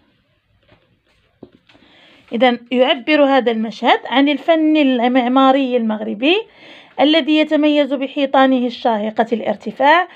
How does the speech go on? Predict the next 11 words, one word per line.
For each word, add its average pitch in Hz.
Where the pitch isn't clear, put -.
ويشتمل 302
أيضًا 277
على 262
أقواس 262
مزخرفة 262
بنقوش 240
جميلة. 214
فما 403
أبهى 302
العمران 247
المغربي، 262